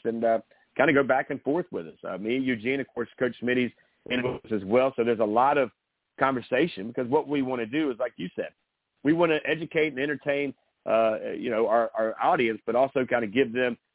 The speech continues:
an opportunity to learn what high school sports in the state of South Carolina is all about.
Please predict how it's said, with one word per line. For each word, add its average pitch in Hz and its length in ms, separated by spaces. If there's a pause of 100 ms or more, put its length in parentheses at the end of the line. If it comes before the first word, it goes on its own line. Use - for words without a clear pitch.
an 113 80
opportunity 127 480
to 110 80
learn 120 460
what 107 340
high 156 220
school 143 240
sports 131 320
in 113 60
the 107 60
state 135 180
of 117 60
South 127 220
Carolina 117 320
is 107 60
all 107 120
about. 82 320